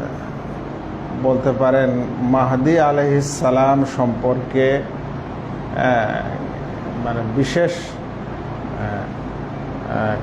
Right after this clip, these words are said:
কথিত জ্ঞানী ব্যক্তিত্ব,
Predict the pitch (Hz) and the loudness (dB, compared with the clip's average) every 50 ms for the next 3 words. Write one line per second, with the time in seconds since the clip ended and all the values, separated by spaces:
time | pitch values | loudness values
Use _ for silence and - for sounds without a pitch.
0 | - - 131 147 147 147 - 214 180 - 180 170 160 143 135 127 - - - - | -2 0 2 2 2 2 2 2 4 4 4 4 4 4 2 0 -4 -8 -10 -10
1 | - - - - 110 110 131 143 135 139 147 151 135 107 98 - - - - - | -10 -10 -8 -6 -2 0 2 4 4 4 4 4 4 2 0 -4 -6 -8 -8 -8
2 | - - - - - - - - - - - - 110 123 135 131 131 127 165 156 | -8 -10 -10 -10 -10 -8 -8 -8 -8 -8 -6 -2 0 2 2 2 2 2 2 2
3 | 156 - - - 117 | 0 0 -2 -2 -2